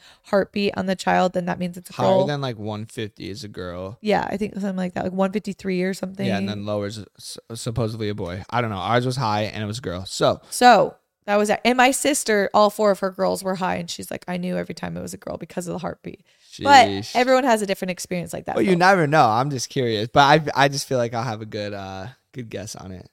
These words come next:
Speaker 1: Yeah,
Speaker 2: I feel like
Speaker 1: pretty
Speaker 2: the
Speaker 1: much.
Speaker 2: next time you're pregnant will be, like, even more fun, just because,
Speaker 1: Yeah, 'cause
Speaker 2: uh,
Speaker 1: now we have something to compare
Speaker 2: we,
Speaker 1: it
Speaker 2: we
Speaker 1: to.
Speaker 2: gotta get through this one first, <laughs> but,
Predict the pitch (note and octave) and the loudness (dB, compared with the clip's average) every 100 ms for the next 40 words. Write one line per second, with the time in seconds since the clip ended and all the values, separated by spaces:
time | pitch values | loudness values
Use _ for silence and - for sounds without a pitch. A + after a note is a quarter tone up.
0 | - G3+ F3+ D#3+ A3 F#3 F#3+ D3+ C3 D3+ | -8 -2 0 2 2 2 2 2 0 -2
1 | C#3+ D3 D#3 C#3+ D3 A#2 A2 G2+ G2+ F#2+ | -6 -4 -4 -4 -4 -6 -6 -6 -6 -8
2 | G2 - _ _ _ _ _ _ _ _ | -10 -12 _ _ _ _ _ _ _ _
3 | _ _ _ _ _ _ B2 A#2+ A2 G2+ | _ _ _ _ _ _ -6 -4 -4 -4
4 | G2+ - F#2+ E2+ A#2 - _ C3 B2+ C3 | -6 -6 -8 -8 -12 -18 _ -6 -4 -2
5 | C3 A#2+ G#2+ G2 - _ A3+ - A3 G3+ | 0 0 0 -6 -14 _ -6 -4 0 0
6 | A3+ A#3 G#3+ G3+ F#3 F3+ F#3+ F#3 C#3+ D3 | 0 -2 -4 -4 -6 -4 0 2 2 4
7 | E3 E3 D#3+ F3 D3 B2 A#2+ A#2+ A#2 G2+ | 4 6 4 2 0 0 -2 -6 -10 -10
8 | - - - F#2+ - | -12 -8 -6 -4 -6